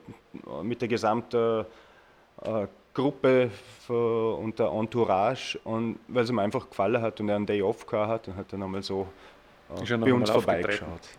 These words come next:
Speaker 2: Aber
Speaker 1: Nein,
Speaker 2: nicht noch einmal
Speaker 1: auftreten ist er nicht, aber,
Speaker 2: Hat nochmal
Speaker 1: äh, einfach so
Speaker 2: vorbeigeschaut.
Speaker 1: inkognito hat er nochmal vorbeigeschaut. Und das ist natürlich das größte Kompliment, das man kriegen kann, wenn einer, der, äh, monatelang auf Reisen ist, sieht, er reist jetzt nochmal extra, um dann Zwischenstopp bei uns einfach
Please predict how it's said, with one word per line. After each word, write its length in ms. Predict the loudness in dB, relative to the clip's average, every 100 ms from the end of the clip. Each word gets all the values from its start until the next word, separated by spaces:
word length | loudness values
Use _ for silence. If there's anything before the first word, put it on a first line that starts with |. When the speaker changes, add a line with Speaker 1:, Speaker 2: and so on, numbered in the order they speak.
| -12
Speaker 2:
Aber 140 | -4 6
Speaker 1:
Nein, 100 | 8
Speaker 2:
nicht 160 | 8
noch 60 | 6
einmal 160 | 6 4
Speaker 1:
auftreten 200 | 6 4
ist 80 | 4
er 80 |
nicht, 340 | 4 4 2 0
aber, 540 | 2 4 4 2 -2
Speaker 2:
Hat 140 | -4 0
nochmal 80 | 2
Speaker 1:
äh, 20 |
einfach 140 | 4
so 80 | 6
Speaker 2:
vorbeigeschaut. 320 | 4 6 2
Speaker 1:
inkognito 760 | 4 4 6 4 -2 0 2 2
hat 160 | 2
er 60 | 0
nochmal 180 | 0 0
vorbeigeschaut. 680 | -2 -2 -2 -4 -8 -10 -8
Und 140 | -4
das 140 | -2 0
ist 100 | -2
natürlich 420 | -2 -2 -4 -6
das 160 | -10 -6
größte 380 | -2 0 -2
Kompliment, 640 | -4 -4 -2 -4 -4 -6 -8
das 100 | -10
man 140 | -12
kriegen 340 | -6 -6 -6
kann, 260 | -8 -10 -8
wenn 120 | -6
einer, 240 | -4 -4 -4
der, 280 | -2 -2 -2 -12 -20 -20 _ _ _ _ -8
äh, 100 | -6
monatelang 720 | 2 4 4 2 4 4 4
auf 140 | 2 0
Reisen 460 | 0 0 0 0
ist, 400 | 0 -2 -6 -6
sieht, 260 | -2 -2 0
er 100 | -2
reist 260 | -2 -4
jetzt 140 | -6 -6
nochmal 220 | -4 -4
extra, 380 | -4 -10 -8 -6
um 180 | -6 -6
dann 180 | -8
Zwischenstopp 640 | -8 -8 -8 -10 -8 -10 -8
bei 100 | -8
uns 240 | -8 -8
einfach 260 | -8 -10